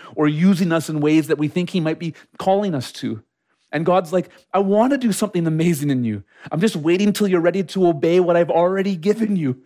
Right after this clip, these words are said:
When you're ready to obey me in that, then I can give you more to obey." But we can't skip this first step. The disciples had to obey Jesus' command to meet him on the mountain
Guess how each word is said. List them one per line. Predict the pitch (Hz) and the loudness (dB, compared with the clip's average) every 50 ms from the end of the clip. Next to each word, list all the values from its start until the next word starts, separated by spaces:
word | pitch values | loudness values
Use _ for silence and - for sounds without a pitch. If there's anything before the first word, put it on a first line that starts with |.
| _ _ _ _ _ _ _ - | _ _ _ _ _ _ _ -4
When | 160 175 | 0 2
you're | 185 196 170 | 4 4 4
ready | 165 175 175 214 202 | 4 2 2 0 -2
to | - 220 220 214 | -6 -2 0 2
obey | 196 175 151 202 202 220 220 | 2 2 2 2 2 2 2
me | 202 185 160 | -2 -2 -4
in | 139 139 | -2 -2
that, | 139 147 151 - | -2 -4 -2 0
then | 165 175 | 0 0
I | 214 214 | 0 0
can | - 220 196 | -2 -4 -4
give | 160 190 190 165 | -2 -2 0 2
you | 190 190 170 | 2 2 4
more | 165 160 170 175 196 220 254 285 | 4 2 2 2 4 4 2 2
to | - - - 180 160 147 | 0 -4 -6 -2 0 0
obey." | 135 131 120 131 123 120 120 127 156 170 - _ _ _ _ _ _ _ _ _ _ _ | 0 0 -2 -4 -4 -2 -2 -2 -2 -4 -6 _ _ _ _ _ _ _ _ _ _ _
But | - 185 | -4 -2
we | 202 202 | -2 -2
can't | - - - 220 220 226 - | -4 -4 -4 -4 -4 -4 -8
skip | - - - - - 214 214 220 - - - | -10 -10 -8 -4 -4 -4 -4 -4 -8 -18 -10
this | 165 143 151 143 | -6 -4 -4 -4
first | - - 156 139 127 - | -4 -2 -4 -4 -4 -6
step. | - - 123 110 - - - - _ _ _ _ _ _ _ _ _ _ _ _ _ _ _ _ _ _ _ _ _ _ _ _ _ _ _ _ | -8 -6 -6 -6 -6 -8 -12 -20 _ _ _ _ _ _ _ _ _ _ _ _ _ _ _ _ _ _ _ _ _ _ _ _ _ _ _ _
The | 147 | -10
disciples | 131 147 147 - 180 180 180 - 190 180 - | -8 -6 -4 -2 -2 -2 -2 -4 -8 -8 -4
had | - 190 175 156 | -4 -4 -4 -4
to | - - 180 180 | -6 -6 -2 -2
obey | 165 151 131 156 151 156 160 175 | -2 -2 -2 -2 0 0 0 0
Jesus' | 151 135 143 151 151 139 151 147 - - | -2 -2 -2 -2 -2 -2 -2 -4 -6 -6
command | - - 139 139 139 143 143 135 127 120 110 - | -6 -6 -4 -4 -4 -4 -4 -4 -4 -4 -6 -4
to | 139 | -4
meet | 127 127 131 147 160 170 165 143 | -2 0 0 0 0 -2 -2 -4
him | 160 151 147 | -4 -2 -2
on | 139 139 139 | -2 -2 -2
the | 135 | -2
mountain | 127 131 131 131 127 135 139 120 123 113 113 | -2 -2 -2 -4 -4 -6 -6 -8 -8 -10 -10